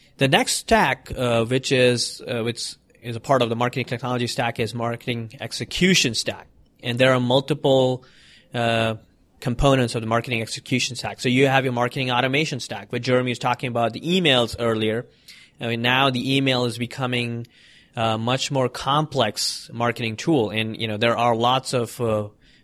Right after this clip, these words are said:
businesses that have become a multi-billion dollar businesses just by using email technology and marketing automation. Uh, then you have a programmatic ad buying and ad server. So if you want to collect all the data from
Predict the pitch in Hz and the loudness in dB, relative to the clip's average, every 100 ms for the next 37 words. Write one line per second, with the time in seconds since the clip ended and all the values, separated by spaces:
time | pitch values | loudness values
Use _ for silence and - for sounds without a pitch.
0 | - 110 143 165 147 - 113 117 113 120 | -8 4 4 4 0 -2 -2 -2 0 0
1 | 110 113 _ - 117 - 127 113 120 135 | -2 -6 _ -8 -6 -4 -4 -2 0 0
2 | 131 120 123 123 117 117 113 113 113 135 | -2 -2 0 0 0 0 2 2 2 2
3 | 123 113 - 110 107 - - - _ - | 2 -6 -6 -6 -6 -10 -20 -20 _ -12
4 | 110 135 131 - 131 117 120 120 120 117 | -2 0 0 -2 0 0 0 -2 -4 -4
5 | 120 113 113 113 120 127 127 120 110 110 | -4 -4 -6 -8 -4 0 0 -2 -4 -4
6 | 110 110 117 110 107 107 110 - - - | -6 -6 -8 -6 -6 -4 -6 -8 -12 -16
7 | _ _ _ _ _ _ _ _ - 120 | _ _ _ _ _ _ _ _ -4 -2
8 | 117 131 131 131 123 117 107 131 123 120 | 2 2 0 -2 0 0 -2 -2 -2 0
9 | 117 113 - 123 139 131 127 131 127 113 | 0 -2 -2 0 0 0 0 0 -2 -4
10 | 113 127 131 - 139 131 131 - 113 117 | 0 0 0 -4 -4 -2 -2 -4 -6 -4
11 | 123 117 127 127 - 120 117 - 120 123 | -4 -2 -4 -6 -4 -4 -4 -2 -2 0
12 | 117 117 120 120 113 110 127 113 113 | 0 0 2 2 0 -2 -6 -6 -6